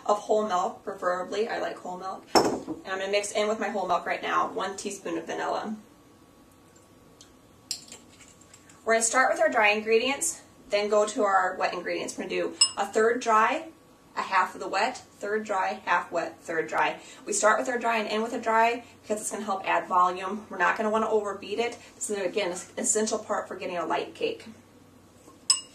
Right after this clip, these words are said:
You don't have to be over precise with this, just estimate a third.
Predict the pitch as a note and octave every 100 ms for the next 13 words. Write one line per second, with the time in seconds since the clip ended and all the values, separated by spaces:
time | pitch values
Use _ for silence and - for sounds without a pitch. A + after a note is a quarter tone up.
0 | - - G#3+ A3 C4 C4 - A#3 G3 F#3+
1 | - - D3+ E3+ G#3 - A3 - - -
2 | - - G3+ F3+ E3 - - - A3+